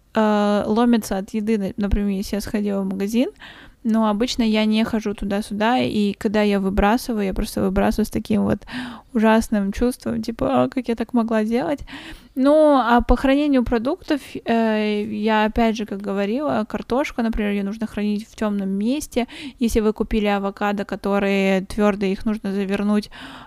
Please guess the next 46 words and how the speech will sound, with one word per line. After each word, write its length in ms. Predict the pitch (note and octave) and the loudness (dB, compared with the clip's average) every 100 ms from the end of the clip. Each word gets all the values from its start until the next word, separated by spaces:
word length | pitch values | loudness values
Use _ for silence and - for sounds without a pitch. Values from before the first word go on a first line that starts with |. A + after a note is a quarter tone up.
| - | -8
а, 220 | A3 G#3 | -4 -2
в 80 | F#3+ | -2
газету 500 | G3 G3+ G3 G#3 G#3+ | -2 -2 0 -2 0
и 120 | G3+ | 0
положить 420 | G3 G3+ G3 G#3 | 2 2 2 -2
в 60 | - | -2
темное 340 | G#3 G#3 G3+ | -2 0 0
место, 340 | G3 G#3 C4+ C4 | -2 -2 -4 -2
они 140 | A3+ | -2
так 200 | G#3+ G#3+ | -2 -2
вот 240 | G#3+ G#3 C#4+ | -2 -6 -8
будут 500 | C4 G3+ G3+ G3 G3 | -10 -2 0 0 -6
зреть. 480 | G#3 G3+ G#3+ E4+ - - - - - | -4 -2 -2 -4 -10 -20 -20 -20 -14
А 380 | A3+ A3+ G3+ G3+ A3+ | -8 -8 -6 -8 -10
потом 500 | G#3 A#3 A#3 A3+ A#3 | -4 0 2 0 4
поставить 520 | G#3+ - G#3+ G#3+ G#3 | 4 4 -2 -2 -2
продукты, 420 | G#3 G3+ G#3+ - | -2 -2 -6 -8
которые 540 | - G#3+ G3+ G3+ G3+ G3+ - - G#3+ - | -10 -2 0 0 0 -2 -6 -16 -18 -12
с 80 | A#3+ | -8
более 400 | G3 G#3+ G#3+ G#3 | 2 4 4 2
коротким 420 | - G#3 G#3 - | 2 0 0 -2
сроком 320 | - G3+ - G3 | -2 -4 -4 -2
годности, 540 | G#3 G3 G#3 - G3+ | 0 2 0 -2 -6
вперед, 500 | - - G3+ F#3+ C4 | 2 4 6 6 4
чтобы 320 | - C4+ B3+ | 2 4 6
вы 200 | A#3+ B3 | 8 8
их 120 | A#3+ | 6
видели. 420 | A3+ A#3 A#3 A3 A3 | 4 4 6 4 4
Часто, 400 | - C4+ D4+ - | 4 6 6 2
знаете, 320 | A#3+ A3+ G4 G#4 | 0 2 2 2
самое 320 | B3+ B3+ A#3+ | 2 4 4
интересное, 360 | A#3 B3+ - G4 | 2 0 -4 -2
часто 240 | C4+ C4 | -2 0
люди 260 | A3 C4 - | 0 0 0
даже 240 | B3+ A3+ | -2 0
не 60 | A3+ | 0
знают, 380 | - A3 B3+ | 2 4 4
что 100 | - G#3+ | 4 2
у 40 | |
них 120 | A3 | 2
холодильник. 760 | - G3 F#3 F#3 G3+ A#3 A#3 - | 2 0 0 2 4 6 6 4
Я 100 | G3 | -2
вообще 240 | G3+ - | -2 -2
это 140 | B3 A3+ | 0 0
не 120 | G#3 | 0
понимаю. 460 | G3+ F#3 F#3+ G3 | 0 0 0 0